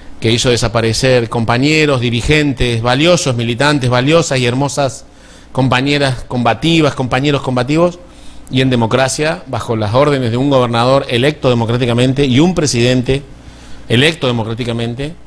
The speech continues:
que ofrecía, eh, tropas de gendarmería para reprimir la protesta social en Neuquén. Yo no me olvido las posiciones del gobierno nacional de Néstor Kirchner, que ofrecía al gobernador Sovich mandar gendarmes para reprimir la protesta.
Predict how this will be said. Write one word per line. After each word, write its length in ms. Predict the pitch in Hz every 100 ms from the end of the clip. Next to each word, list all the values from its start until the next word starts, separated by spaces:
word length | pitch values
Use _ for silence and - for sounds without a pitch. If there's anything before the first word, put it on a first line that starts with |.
| - -
que 100 | -
ofrecía, 920 | 127 - 127 - 190 175 135 117 110 101 - - - - - - -
eh, 600 | 113 113 113 117 120 123 123 - - - - -
tropas 360 | 156 151 135
de 80 | 117
gendarmería 720 | - 117 117 117 127 175 156
para 180 | 120 113
reprimir 460 | 110 107 117 127 147
la 80 | 139
protesta 300 | 127 117 131
social 260 | 117 131
en 80 | 127
Neuquén. 400 | 113 110 143 147
Yo 100 | 131
no 80 | 143
me 80 | 127
olvido 420 | 135 151 131 117 - - - - -
las 100 | 110
posiciones 520 | - 110 113 143 131
del 80 | 120
gobierno 280 | 117 135 135
nacional 400 | 117 120 123 131
de 80 | 123
Néstor 300 | 120 120 110
Kirchner, 320 | 135 131 110
que 100 | 120
ofrecía 440 | - 113 151 156
al 80 | 131
gobernador 340 | 123 117 120
Sovich 480 | 117 131 131 135 - - - - - -
mandar 300 | 123 123 139
gendarmes 540 | 139 127 131 131 139
para 200 | 120 120
reprimir 360 | 117 110 117 123
la 80 | 127
protesta. 560 | 120 110 127 - 160